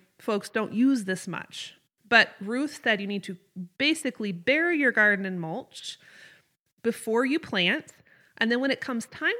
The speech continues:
to plant your rows, you just push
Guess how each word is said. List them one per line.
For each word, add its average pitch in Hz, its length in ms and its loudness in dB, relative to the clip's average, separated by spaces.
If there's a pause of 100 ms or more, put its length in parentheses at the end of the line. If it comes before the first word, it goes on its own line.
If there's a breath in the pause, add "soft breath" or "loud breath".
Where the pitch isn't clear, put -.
to - 80 -6
plant - 340 -2
your 180 140 -2
rows, 175 500 -2 (400)
you 359 160 -2
just 330 360 2 (400)
push - 500 -4